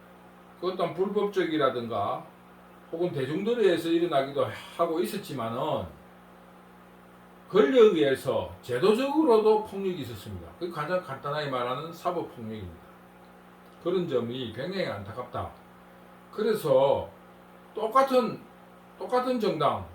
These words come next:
쉽게 말하면은 자유당을 뭐 이어받았다고 주장하니까 그 어떤 자유, 이제, 이제 공산좌파들이, 어, 자유당 정부를 이어받았다는 자유우파,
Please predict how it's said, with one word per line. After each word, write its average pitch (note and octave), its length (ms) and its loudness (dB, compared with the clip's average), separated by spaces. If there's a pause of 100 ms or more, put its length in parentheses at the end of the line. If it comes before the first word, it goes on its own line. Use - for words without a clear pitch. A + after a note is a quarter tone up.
(360)
쉽게 A3+ 280 -6
말하면은 F3+ 840 0
자유당을 F#3 1120 0 (160)
뭐 D3 160 -10
이어받았다고 F#3 760 2
주장하니까 E3 840 -4 (1200)
그 E3+ 260 2
어떤 E3+ 200 -2
자유, F#3+ 600 0 (240)
이제, D3+ 180 -6 (800)
이제 D3+ 100 -4
공산좌파들이, D3 1300 -2 (360)
어, C3 160 -6
자유당 F3 480 2
정부를 D3+ 640 0
이어받았다는 D#3 1000 -2
자유우파, D#3+ 760 2